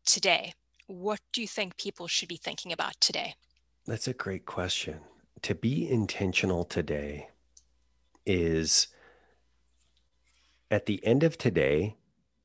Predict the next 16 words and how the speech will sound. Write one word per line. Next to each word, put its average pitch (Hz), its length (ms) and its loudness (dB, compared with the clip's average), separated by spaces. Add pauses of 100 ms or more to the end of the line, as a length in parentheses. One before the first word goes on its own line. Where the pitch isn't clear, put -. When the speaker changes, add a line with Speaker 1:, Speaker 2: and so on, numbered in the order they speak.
(120)
Speaker 2:
if 90 180 0
I 95 160 4
went 95 340 4
and 85 240 0
asked - 540 0 (300)
the - 120 2
people 113 460 4
that 87 160 4
you 85 220 4
engaged 87 540 4
with 64 300 -4 (200)
how - 220 4
to 98 120 6
describe 78 580 4
you, 90 320 0 (960)
what 101 380 4